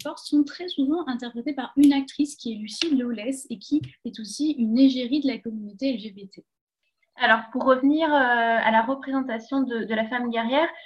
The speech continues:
Speaker 2: il est aussi intéressant de noter que souvent, alors c'est pas systématique, mais souvent les femmes guerrières sont représentées avec une lance ou un arc, hein, qui font figure de, euh, euh, d'armes, euh,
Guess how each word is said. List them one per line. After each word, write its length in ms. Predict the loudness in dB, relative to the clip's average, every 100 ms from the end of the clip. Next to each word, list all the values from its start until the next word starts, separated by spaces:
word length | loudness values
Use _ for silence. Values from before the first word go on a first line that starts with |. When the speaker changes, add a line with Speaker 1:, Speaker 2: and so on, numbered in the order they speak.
| -20 _
Speaker 2:
il 120 | 0
est 40 | 0
aussi 220 | 2 4
intéressant 580 | 4 4 0 -2 2 4
de 60 |
noter 400 | 4 4 0 -4 0
que 260 | 2 2
souvent, 600 | -2 -4 -2 4 6 6 4
alors 180 | 2 2
c'est 120 | -4
pas 100 | -6
systématique, 720 | -6 -8 0 2 2 2 4
mais 140 | 4 4
souvent 400 | -2 0 6 6
les 160 | 6
femmes 200 | 4 4
guerrières 380 | 4 2 2 2
sont 240 | 4 4 4
représentées 720 | 2 -2 -4 -4 0 4 6
avec 440 | 6 6 2 -2
une 200 | 0 2
lance 420 | 4 4 2 -2 -4 -2
ou 140 | 0 2
un 140 | 4
arc, 300 | 2 -2 -6
hein, 160 | -10 -8 -2
qui 220 | 0 0
font 180 | -2 -6
figure 400 | -6 0 2 4
de, 160 | 2
euh, 220 | 6 6 4 0 -12 -14 2
euh, 200 | 6 8
d'armes, 460 | 8 6 6 6 4 2 -14 _ 4
euh, 840 | 4 4 2 0 -2 -4 -2 -4